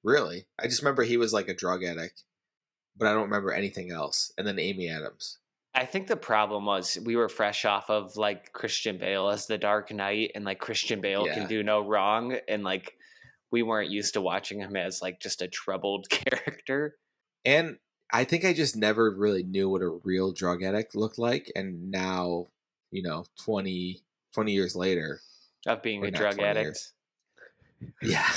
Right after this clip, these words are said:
Speaker 1: <laughs> twenty years of doing crack, looking in the mirror every day at my fucking sorry self. I know Christian Bale. No, but I just, I think there's so many things that I relate to a lot more in this, and just didn't get it back then. Where he,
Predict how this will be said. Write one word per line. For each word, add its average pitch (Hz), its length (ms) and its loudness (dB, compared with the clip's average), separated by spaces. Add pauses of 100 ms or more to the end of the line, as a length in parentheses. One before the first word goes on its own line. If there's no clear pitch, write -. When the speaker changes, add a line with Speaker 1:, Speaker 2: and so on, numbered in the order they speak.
Speaker 1:
<laughs> - 160 -12
twenty 147 240 6
years 143 180 8
of 127 60 -2
doing 131 220 6
crack, 101 480 2 (420)
looking 131 380 6
in 135 80 4
the 127 60 4
mirror 113 260 4
every 120 240 6
day 113 260 6
at 175 120 4
my 110 160 2 (180)
fucking 110 320 4
sorry 107 340 6
self. 107 420 4 (1200)
I 110 120 6
know 120 240 6
Christian 110 380 2
Bale. 95 200 4
No, 156 280 8
but 117 120 4
I 123 100 6
just, 123 440 -2
I 120 100 4
think 139 380 0 (800)
there's 131 220 4
so 131 240 6
many 120 200 2
things 113 360 2
that 104 100 6
I 98 60 4
relate 90 460 0
to 90 100 0
a 80 60 0
lot 76 220 -4
more 80 220 -6
in 80 120 -12
this, - 400 -4 (100)
and 95 100 -10
just 101 280 -6
didn't 101 340 -2
get 95 140 2
it 85 140 -4
back 80 240 -2
then. 85 240 -4
Where 87 180 0
he, 90 100 -4